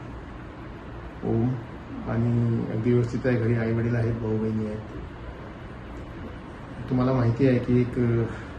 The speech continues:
सर्वसाधारण घरामधून जेव्हा मुलगा नोकरीला लागतो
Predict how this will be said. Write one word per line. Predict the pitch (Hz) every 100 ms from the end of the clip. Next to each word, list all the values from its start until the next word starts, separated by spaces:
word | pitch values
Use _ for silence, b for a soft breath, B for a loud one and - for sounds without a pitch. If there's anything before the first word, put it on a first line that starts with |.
| - - -
सर्वसाधारण | 127 123 127 127
घरामधून | 117 113 120 120 127
जेव्हा | 120 120 120 120 120 - - -
मुलगा | 117 120
नोकरीला | 113 - 123
लागतो | 120 113 104